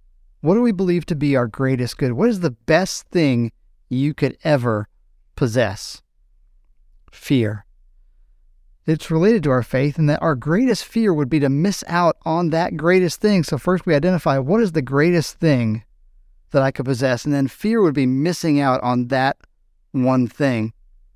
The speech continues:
And so if we're fearful of missing out on that one thing, we're gonna, we're gonna follow after that one thing. If your greatest fear is to miss out on,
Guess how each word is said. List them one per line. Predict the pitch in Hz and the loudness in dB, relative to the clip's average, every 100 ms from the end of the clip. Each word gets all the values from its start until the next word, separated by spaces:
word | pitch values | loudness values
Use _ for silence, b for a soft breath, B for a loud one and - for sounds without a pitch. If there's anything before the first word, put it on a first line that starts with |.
| _ _ _ _ - _ _ _ | _ _ _ _ -20 _ _ _
And | 165 | -2
so | - 156 147 | 2 2 2
if | - | -2
we're | 151 139 135 | 0 0 -2
fearful | - - 262 262 151 131 143 | -8 -2 0 0 -2 -4 -2
of | 131 120 | -4 -2
missing | 156 202 165 165 | -2 0 0 0
out | 202 | 2
on | 170 | 2
that | 147 156 | 0 0
one | 156 160 | -2 -2
thing, | 196 160 170 | 0 0 0
we're | 214 | 0
gonna, | 185 120 _ _ _ - | 0 -2 _ _ _ -8
we're | 175 | 0
gonna | 202 139 | 2 2
follow | - 170 165 147 | 2 2 4 4
after | 170 - 131 | 2 -2 -2
that | 120 113 | -2 0
one | 117 98 | -2 -4
thing. | - 104 92 _ _ _ _ _ _ - _ - | -8 -12 -12 _ _ _ _ _ _ -20 _ -6
If | 127 | 0
your | 170 202 | 2 4
greatest | 185 180 180 | 4 2 0
fear | - 147 | -2 -2
is | 131 | 0
to | 123 | 0
miss | 135 175 190 | 0 0 2
out | 156 | 2
on, | 123 | 0